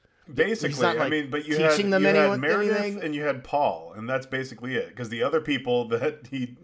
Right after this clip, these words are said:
Speaker 1: gets to join, just he murders, um, flippantly.
Speaker 2: Well, so the one guy, he gi-, they give him the water. He's just, like, a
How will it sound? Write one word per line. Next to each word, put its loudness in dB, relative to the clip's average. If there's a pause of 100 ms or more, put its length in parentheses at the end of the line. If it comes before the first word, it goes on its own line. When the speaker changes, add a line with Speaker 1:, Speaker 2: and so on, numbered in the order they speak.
(140)
Speaker 1:
gets -10
to -12
join, -8 (380)
just -6
he -2
murders, -4 (440)
um, -8
flippantly. -12 (1000)
Speaker 2:
Well, 8 (600)
so -2
the 8
one 6
guy, 8 (1000)
he -2
gi-, -6
they 6
give 6
him 2
the 8
water. 8
He's -6
just, -4
like, 6
a 6